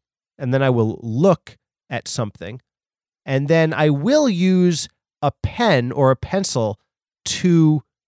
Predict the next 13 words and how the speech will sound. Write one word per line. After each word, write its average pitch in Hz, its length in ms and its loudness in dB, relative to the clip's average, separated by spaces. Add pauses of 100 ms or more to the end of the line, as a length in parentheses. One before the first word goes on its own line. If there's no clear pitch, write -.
(1080)
find 202 400 2
out 170 220 4
what 156 260 2 (160)
angle 175 680 2 (520)
the 127 260 2
ground 170 760 4
is 117 240 -4
at. 85 320 -8 (200)
So 160 200 2
for 170 180 0
instance, 170 400 -2
if - 220 -6
the 135 240 2